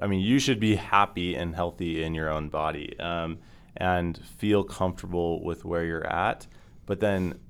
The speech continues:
if you do have those goals, um, making sure that you're going about it in, like, a healthy way and with the right goals. Um, because just pure weight loss is not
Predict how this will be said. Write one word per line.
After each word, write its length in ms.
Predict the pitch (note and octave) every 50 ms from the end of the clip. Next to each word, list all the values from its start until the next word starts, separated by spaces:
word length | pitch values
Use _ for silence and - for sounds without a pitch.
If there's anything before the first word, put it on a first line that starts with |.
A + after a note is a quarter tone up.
| - - - - - - -
if 200 | E2+ G2 - G#2
you 80 | G2+ F#2
do 300 | F2+ G2 A#2 C3 C#3 -
have 220 | B2+ G#2+ G2+ F#2+
those 260 | F2 F#2 F2 E2 D2+ D#2
goals, 600 | - E2+ D#2+ D#2+ E2+ G2+ A#2 C3 C3+ - - - - - - - - - - -
um, 260 | - F#2+ F#2 F2+ F2 F#2
making 320 | G2 G#2 G2+ A#2 A#2 G#2+
sure 220 | - - F#2+ F#2+
that 160 | F#2+ F#2 E2 C#2
you're 140 | F2 F2+
going 240 | E2 F2+ F2+ F2 F2
about 260 | F2 E2 E2 E2+ E2+
it 80 | E2 E2
in, 80 | E2 E2
like, 200 | D#2+ D#2 - D#2+
a 80 | D#2+
healthy 420 | D2+ - F2+ F#2 F#2 - G2 F#2 E2+
way 460 | - D#2 D#2 E2 F2+ G2+ A2+ A#2 - - - - - - -
and 520 | - F#2 F#2 F#2 F#2 F2+ F2+ F2 F2 - - - - -
with 540 | E2+ F2+ F2+ F#2+ G2+ G2+ G2 - F#2+ F#2 E2+
the 120 | F#2 F#2
right 520 | F2 E2+ E2 E2+ E2+ E2+ E2+ D#2+ - - E2+
goals. 540 | D#2 D2 A#1+ G1+ A1 B1 - - - - - -
Um, 440 | - - F2 F2 E2+ E2 E2 E2 - - - - - - - -
because 380 | - G#2 G2 A#2 A2+ G#2+ F#2 E2+
just 240 | A2 C3+ C#3 - -
pure 260 | - - C#3 C3+ A2+
weight 340 | G2 F2 E2+ F2 F2+ F2+ -
loss 500 | - G#2 A2 A#2 B2+ C3+ - - - - - - - - - -
is 240 | - - G2+ F#2+ E2
not 680 | F#2 F2+ F#2 F#2+ G2 G2 G2 F#2+ - - - - -